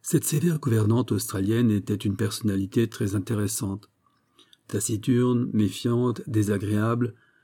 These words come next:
elle mit du temps à se dégeler devant les manières aimables de Holmes et la disposition qu'il affichait de la croire sur parole. Enfin, elle se départit de sa réserve. Elle n'essaya nullement de dissimuler la haine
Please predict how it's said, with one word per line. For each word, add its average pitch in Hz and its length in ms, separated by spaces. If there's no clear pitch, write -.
elle 139 160
mit 135 140
du 135 160
temps 147 220
à 127 40
se 104 140
dégeler 95 440
devant 95 280
les 95 100
manières 98 380
aimables 95 400
de 95 80
Holmes 98 380
et 156 120
la 98 100
disposition 95 760
qu'il 95 200
affichait 98 540
de 101 120
la 92 100
croire 98 280
sur - 220
parole. 92 460
Enfin, 143 340
elle 135 80
se - 100
départit 110 480
de 113 80
sa 107 160
réserve. 104 560
Elle 123 160
n'essaya 127 380
nullement 107 500
de 107 200
dissimuler 98 640
la 92 180
haine 87 260